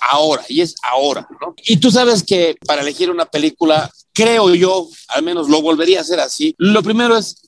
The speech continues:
encontrar una buena historia. Si la historia de origen no es interesante y la tienes que ir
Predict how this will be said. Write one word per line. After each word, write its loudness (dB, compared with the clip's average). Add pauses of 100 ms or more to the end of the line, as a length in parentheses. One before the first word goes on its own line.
(140)
encontrar 0 (100)
una 2
buena 2
historia. -2 (180)
Si -4
la 4
historia 0
de 4
origen -2
no 4
es 0
interesante -2 (380)
y 4
la 2
tienes -2
que -2
ir 0